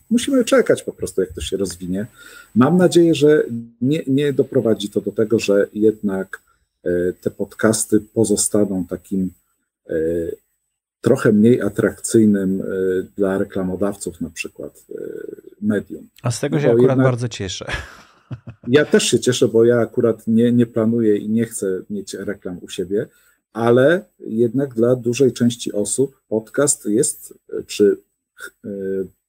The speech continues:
Speaker 1: ma być takim miejscem na monetyzację, nie? Żeby zarabiać na tym.
Speaker 2: No
Speaker 1: A
Speaker 2: to,
Speaker 1: reklama
Speaker 2: to ci
Speaker 1: jest
Speaker 2: ludzie
Speaker 1: takim
Speaker 2: będą
Speaker 1: najprostszym
Speaker 2: odchodzić do
Speaker 1: sposobem.
Speaker 2: wideo i to, i to też
Speaker 1: Tak,
Speaker 2: mnie bardzo
Speaker 1: tak,
Speaker 2: cieszy
Speaker 1: tak.
Speaker 2: w sumie, bo to, to jest niepotrzebne tutaj i,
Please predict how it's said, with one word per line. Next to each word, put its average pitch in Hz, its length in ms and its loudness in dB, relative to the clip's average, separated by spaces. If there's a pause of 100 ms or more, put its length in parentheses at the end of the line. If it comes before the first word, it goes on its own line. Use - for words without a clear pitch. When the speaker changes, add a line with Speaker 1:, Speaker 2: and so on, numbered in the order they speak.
(400)
Speaker 1:
ma 104 280 0
być 110 400 0
takim 101 380 -4
miejscem 113 480 0 (520)
na 107 140 2
monetyzację, 123 920 2
nie? 143 200 -10
Żeby 110 320 -2
zarabiać 98 640 -2
na 90 120 -8
tym. 110 300 -4 (500)
Speaker 2:
No 165 80 -12
Speaker 1:
A 214 120 0
Speaker 2:
to, - 60 4
Speaker 1:
reklama 151 340 2
Speaker 2:
to 160 80 -2
ci 147 80 2
Speaker 1:
jest 196 100 2
Speaker 2:
ludzie 208 120 4
Speaker 1:
takim 190 80 2
Speaker 2:
będą 147 180 4
Speaker 1:
najprostszym 147 320 4
Speaker 2:
odchodzić 165 220 2
do 165 100 4
Speaker 1:
sposobem. 156 320 2
Speaker 2:
wideo 92 180 -6
i 127 120 -8
to, 147 200 -2
i 139 120 -2
to 143 160 -4
też 147 180 -4
Speaker 1:
Tak, 254 120 4
Speaker 2:
mnie - 100 4
bardzo 143 240 2
Speaker 1:
tak, 131 100 0
Speaker 2:
cieszy 127 220 2
Speaker 1:
tak. 101 80 -4
Speaker 2:
w - 40 -12
sumie, 87 280 -8
bo 104 140 -10
to, 110 200 -6 (640)
to 127 120 0
jest 127 180 0
niepotrzebne 127 600 0
tutaj 127 420 -2
i, 120 340 0